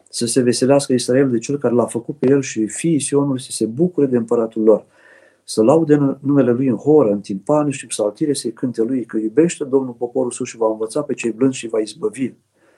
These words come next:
Se vor lăuda apoi cuvioșii într-o slavă și se vor bucura în așternutele lor. Da, laudele Domnului în gura lor și săbii cu două tăișuri în mâinile lor.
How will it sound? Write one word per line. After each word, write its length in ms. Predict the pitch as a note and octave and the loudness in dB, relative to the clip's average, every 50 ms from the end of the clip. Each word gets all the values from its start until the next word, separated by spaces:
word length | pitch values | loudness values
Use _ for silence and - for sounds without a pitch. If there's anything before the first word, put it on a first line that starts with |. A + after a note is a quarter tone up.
| _ _ _ _ _ _ - - _ - - _ _ _ _ _ _ - - _ | _ _ _ _ _ _ -20 -20 _ -20 -20 _ _ _ _ _ _ -20 -20 _
Se 180 | - - - A#2+ | -10 -2 0 0
vor 180 | A2+ A2+ A2+ G#2+ | 2 2 4 6
lăuda 540 | A2+ A2+ G#2+ G#2+ G#2 G2+ A2+ B2+ D3 D#3+ E3 D3+ | 6 6 6 6 4 4 4 4 4 2 0 -4
apoi 380 | - - - A#2+ B2 D3 D3 | -6 -2 2 2 4 4 2
cuvioșii 580 | - B2 A#2+ G#2+ A2+ A2+ A#2+ C#3+ D3 - - D3 | 2 -2 0 2 2 2 2 2 0 -2 -2 -4
într-o 260 | - B2+ A#2+ - B2 | -2 -4 -6 -6 -6
slavă 460 | A#2+ - D#3+ E3+ F#3 F#3 C#3+ A2 G2+ | -4 2 4 4 4 4 4 2 -2
și 100 | G2 - | -4 -4
se 80 | - A#2 | -4 -2
vor 160 | G#2 A2+ A2 | -2 -2 -2
bucura 420 | A2 A2 A2 G#2 - B2+ C3+ D3+ | -2 -2 -6 -4 0 2 4 4
în 80 | D3 C#3 | 4 2
așternutele 600 | C3 B2 - - C3 B2 C#3+ C#3+ C#3+ C#3 B2+ B2+ | 0 -2 -4 -4 -4 -4 -4 -4 -4 -2 -2 0
lor. 280 | B2 C3 B2 A2 - - _ _ _ _ _ _ _ _ _ _ _ _ _ _ - - - - _ _ - - - - _ _ _ _ _ _ | 2 2 2 2 2 -4 _ _ _ _ _ _ _ _ _ _ _ _ _ _ -20 -20 -20 -20 _ _ -20 -20 -20 -20 _ _ _ _ _ _
Da, 440 | _ - - A#2 A2+ A2+ G2+ G2+ - - | _ -6 0 2 2 2 2 0 -2 -6
laudele 540 | - - A#2 B2+ D3+ D#3+ E3 C#3+ C#3+ C3 C3 | -4 0 2 4 4 4 4 4 4 4 4
Domnului 320 | A#2+ C3 C#3+ C#3+ C3 B2+ B2 | 4 2 2 2 2 2 0
în 60 | A#2+ | 0
gura 220 | A#2+ D3 D#3 C#3 | 2 2 4 4
lor 180 | B2+ C3 C3+ C3 | 4 4 2 0
și 100 | - A2+ | -4 -6
săbii 300 | - - D3 C#3 C3+ C3 | -2 0 0 0 -2 -4
cu 80 | - | -8
două 220 | A#2+ - - - - | -8 -6 -6 -6 -4
tăișuri 360 | - B2+ C3 B2+ - - A#2+ | -4 -4 -4 -4 -6 -6 -6
în 60 | A2+ | -2
mâinile 260 | A#2+ C3+ C3+ A#2+ A2 | 0 0 2 2 0
lor. 320 | A2 A2 A2+ A2 G#2 - | 2 2 2 2 2 0